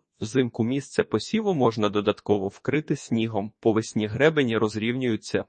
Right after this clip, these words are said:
за порослю здійснюють догляд як за саджанцями, перворідками, прополюють, поливають, розпушують ґрунт.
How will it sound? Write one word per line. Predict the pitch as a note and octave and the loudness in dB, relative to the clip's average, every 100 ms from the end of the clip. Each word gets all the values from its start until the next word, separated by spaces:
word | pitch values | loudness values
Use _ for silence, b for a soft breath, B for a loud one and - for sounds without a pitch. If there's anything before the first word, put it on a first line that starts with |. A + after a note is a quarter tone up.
| - | -8
за | A#2 G#2+ | 4 4
порослю | - G#2+ G#2+ - G#2 | 6 2 2 -2 -4
здійснюють | G#2 A2 D3+ - G#2+ G#2+ F2+ | -2 0 0 0 0 0 6
догляд | B2 D#3+ E3+ D#3+ | 6 6 2 0
як | A#2+ A2 | 2 2
за | G#2 G#2+ | 2 0
саджанцями, | - G#2 G2+ G2 - F2+ F2+ | 2 0 0 -4 -4 -6 -6
перворідками, | - G2 G#2 G2+ - G#2 F2+ F2 _ | -6 -4 -4 -4 -4 -4 -4 -8 _
прополюють, | A2+ - G#2 G2 G2 F#2 - | -4 4 4 4 0 -4 -6
поливають, | - A2 A2 E3+ F3+ D3 - _ | 0 2 4 4 2 -4 -12 _
розпушують | B2+ A#2 - A2 A2 G#2+ G2+ G2+ | -2 -2 0 -2 0 -2 -4 -4
ґрунт. | G#2+ G#2 G2+ - | -6 -6 -8 -10